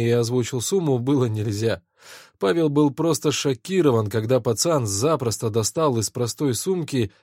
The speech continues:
деньги в сумме, сопоставимой с ценой новых «Жигулей», и протянул ему. Еле уговорил его принять хотя бы десять процентов.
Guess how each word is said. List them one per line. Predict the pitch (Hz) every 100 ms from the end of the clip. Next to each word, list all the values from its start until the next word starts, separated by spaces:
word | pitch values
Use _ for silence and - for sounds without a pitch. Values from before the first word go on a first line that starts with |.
| _
деньги | 123 170 185 135
в | 120
сумме, | - - 214 151 110
сопоставимой | 117 139 - 151 190 180 135
с |
ценой | - 175 180 165
новых | 156 156 135
«Жигулей», | 120 143 190 208 196
и | - 175 165 - -
протянул | 180 196 175 131
ему. | 127 160 101 _ _ _ _ - - _ _
Еле | 139 156 185 151
уговорил | 139 127 139 139 156 151
его | 120 131 131
принять | 131 135 147
хотя | 131 113 135
бы | 120
десять | 104 143 - 104
процентов. | 120 127 - 98 - -